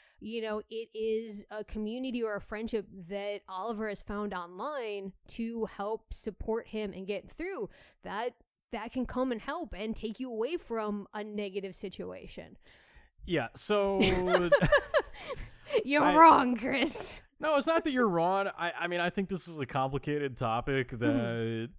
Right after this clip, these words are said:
Speaker 2: you know, has a lot of defenders on both sides. I,
Speaker 1: Mm.
Speaker 2: to, to me, I, look, to, in fairness to you, I do think that the film gets a little bit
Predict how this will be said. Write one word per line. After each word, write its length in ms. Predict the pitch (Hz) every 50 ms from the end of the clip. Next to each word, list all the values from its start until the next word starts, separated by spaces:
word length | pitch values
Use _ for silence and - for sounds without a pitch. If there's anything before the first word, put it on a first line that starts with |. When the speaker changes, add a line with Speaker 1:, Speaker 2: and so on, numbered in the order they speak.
| - _ _
Speaker 2:
you 140 | 135 131 123
know, 200 | 117 110 107 104
has 240 | 98 120 127 117 110
a 60 | 127
lot 180 | 117 113 120 120
of 60 | 110
defenders 420 | 120 - - 123 113 117 117 104
on 160 | 113 110 107
both 220 | 98 110 110 107 101
sides. 520 | - - 104 104 107 110 117 117 110 - -
I, 240 | - 143 147 147 151 -
Speaker 1:
Mm. 120 | 220 208 - - - - - - _ _ _ - - - 202 - _ 190
Speaker 2:
to, 240 | - - 190 185 190 - 175 -
to 120 | - 180
me, 360 | 175 185 214 233 240 226 226 - -
I, 120 | - 170 170 - _
look, 340 | 175 156 156 123 104 - 165 - - -
to, 160 | - 180 190 - _
in 260 | - 170 - 151 147
fairness 480 | 131 - - 277 302 302 247 180 - -
to 120 | - -
you, 400 | 151 143 139 139 139 139 135 135 131 -
I 100 | 131 131
do 220 | 131 120 147 151 156
think 280 | 147 - 151 139 127 -
that 140 | 135 - -
the 80 | 131
film 600 | - - - 143 135 131 131 127 127 123 123 117 - _ _ _ _ _ _ _ _ _ _ 123
gets 260 | 117 135 127 - -
a 40 | 131
little 320 | 113 117 123 147 160 165
bit 240 | 147 165 165 165 160